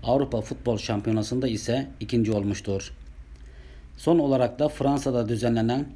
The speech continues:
iki bin on altı Avrupa Futbol Şampiyonası'nda da şampiyon olmuştur. Bin dokuz yüz otuz yılındaki ilk kupayı katılmayan, sonrasında da bin dokuz yüz altmış altıya kadar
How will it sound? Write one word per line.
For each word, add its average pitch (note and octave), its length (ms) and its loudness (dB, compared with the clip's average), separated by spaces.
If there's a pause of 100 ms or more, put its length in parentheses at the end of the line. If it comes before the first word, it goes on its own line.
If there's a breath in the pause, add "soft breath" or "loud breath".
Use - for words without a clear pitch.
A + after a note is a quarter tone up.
(140)
iki B2+ 240 -2
bin B2 120 0
on C3+ 200 2
altı A#2+ 280 0
Avrupa B2 440 0
Futbol A#2 340 -2
Şampiyonası'nda A2 720 0
da A#2+ 180 0 (300)
şampiyon A#2 500 0
olmuştur. G#2 600 -2 (1160 loud breath)
Bin C3 220 6
dokuz C#3+ 280 0
yüz C#3+ 140 0
otuz C3 380 -2
yılındaki A#2 680 0
ilk D3+ 240 2
kupayı A#2+ 400 0
katılmayan, B2+ 680 2 (420)
sonrasında C3 720 0
da B2+ 200 0
bin A#2+ 220 2
dokuz C3 260 0
yüz - 20 -2
altmış A#2+ 280 -6
altıya C3 360 2
kadar A2+ 320 -2